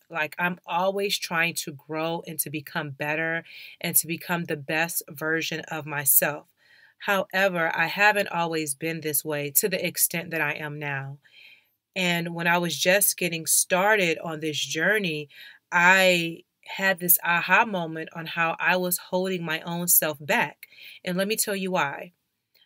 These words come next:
I was living in fear because of my mother wounds. And you've probably heard several of the episodes that I did around the motherless child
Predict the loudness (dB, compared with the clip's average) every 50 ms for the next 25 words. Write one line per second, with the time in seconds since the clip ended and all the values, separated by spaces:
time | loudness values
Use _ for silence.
0 | _ _ 2 2 4 4 2 0 0 2 2 2 2 2 0 0 -2 -2 -4 -6
1 | -8 -6 -4 -4 -2 -4 -4 -4 -6 -6 -8 -12 _ _ _ _ _ _ _ _
2 | _ _ _ _ _ _ -10 -10 -10 -6 -4 -2 0 0 0 0 -2 -4 -4 -2
3 | -4 -4 -2 -4 -4 -6 -8 -10 -10 -12 -16 _ _ -14 -14 -12 -10 -10 -8 -6
4 | -6 -8 -8 -10 -10 -12 -12 -14 _ 0 2 2 2 0 -4 -2 0 0 0 0
5 | 0 4 4 4 4 4 0 0 -4 -6 -6 -6 -6 -8 -8 -8 -2 -2 0 0
6 | 0 -2 -2 -4 -4 -6 -6 -6 -4 -4 -2 -2 0 0 -2 -4 _ -12 -20 -20
7 | -20 -20 -20 _ -10 -8 -6 -2 0 0 0 0 -2 -4 -6 -6 -4 -6 -4 -4
8 | -4 -6 -4 -4 -2 -2 0 0 2 2 2 0 0 -2 -4 -4 -4 -6